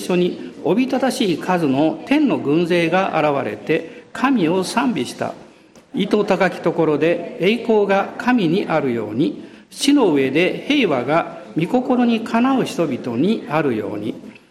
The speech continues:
御使いたちが彼らから離れて天に帰った時、羊飼いたちは話し合った。「さあ、ベツレヘムまで行って、主が私たちに知らせてくださっ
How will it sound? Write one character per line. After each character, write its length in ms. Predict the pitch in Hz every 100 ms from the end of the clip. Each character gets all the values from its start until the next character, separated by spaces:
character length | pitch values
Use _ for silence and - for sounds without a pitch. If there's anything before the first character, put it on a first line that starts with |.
| _ _ -
御 80 | 190
使 260 | - 254
い 60 | 254
た 160 | 220
ち 100 | 208
が 260 | 160 160 -
彼 220 | - 247 247
ら 100 | 160
か 100 | 147
ら 120 | 127
離 220 | 175 180
れ 120 | 156
て 360 | 147 170 160 -
天 180 | 262 277
に 140 | 190
帰 140 | 131 175
っ 160 | 185
た 180 | 196 143
時、 560 | 110 117 139 151 160 - - - - -
羊 300 | - 254 269
飼 180 | 254 226
い 80 |
た 140 | 156 127
ち 140 | -
は 260 | 127 151 151
話 300 | - 190 202
し 100 | 190
合 80 | 175
っ 20 | -
た。 180 | 110 - - - _ -
「さ 420 | - - 202 165 139
あ、 40 |
ベ 140 | 139
ツ 120 | 220 247
レ 140 | 233
ヘ 120 | 185
ム 120 | 160
ま 140 | 143 131
で 340 | 147 190 -
行 120 | 180 175
っ 40 |
て、 360 | - 196 202 - - -
主 260 | - -
が 160 | 294 269
私 320 | 196 240 247
た 120 | 190
ち 120 | - 165
に 180 | 180
知 140 | 175 202
ら 120 | 226
せ 120 | 233
て 120 | 226
く 80 | 220
だ 120 | 202
さ 140 | 202
っ 40 | 196